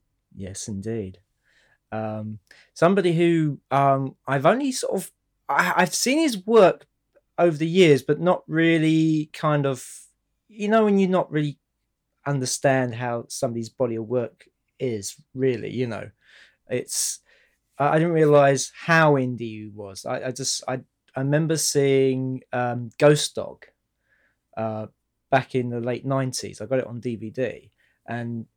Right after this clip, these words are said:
at the time, I was really into Tarantino and gangster films and, and stuff like that. So when I saw this film called Ghost Dog, Way of the Samurai, I was like, "Oh, I've got to check this out." And of course,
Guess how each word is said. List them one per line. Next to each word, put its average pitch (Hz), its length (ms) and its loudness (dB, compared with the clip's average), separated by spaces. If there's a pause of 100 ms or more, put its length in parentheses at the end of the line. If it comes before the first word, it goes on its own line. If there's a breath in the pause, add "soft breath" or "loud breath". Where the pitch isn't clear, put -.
(440)
at 143 140 -2
the 147 80 0
time, 139 360 2
I 123 40 -2
was 120 180 -6
really 160 180 2
into 135 200 -2
Tarantino 123 920 -2 (600)
and 120 400 -6 (220)
gangster 131 380 0
films 113 440 -6
and, 113 220 -10
and 123 120 -10
stuff - 320 -4
like 117 220 -6
that. 139 240 0
So 123 480 -2
when 135 140 -2
I 139 140 2
saw 135 220 -4
this 120 200 -8
film 117 260 -8
called - 220 -16
Ghost 139 320 -2
Dog, 135 180 -8 (140)
Way 117 180 -6
of 107 80 -10
the - 80 -14
Samurai, 117 460 -4
I - 20 -10
was 104 160 -14
like, 107 220 -10
"Oh, 165 180 -4
I've - 80 -14
got 123 140 -10
to - 40 -10
check 113 160 -8
this 117 200 -6
out." 117 240 -4 (920)
And 151 100 2
of 143 80 0
course, 151 300 0